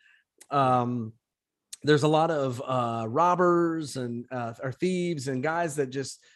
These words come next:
just some shady, shady area, right? And so he's traveling,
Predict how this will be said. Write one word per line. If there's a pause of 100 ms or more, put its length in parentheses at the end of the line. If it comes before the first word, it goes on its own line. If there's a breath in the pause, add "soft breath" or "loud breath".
(160 soft breath)
just
some
shady,
shady
area,
right?
And
so (420 soft breath)
he's
traveling,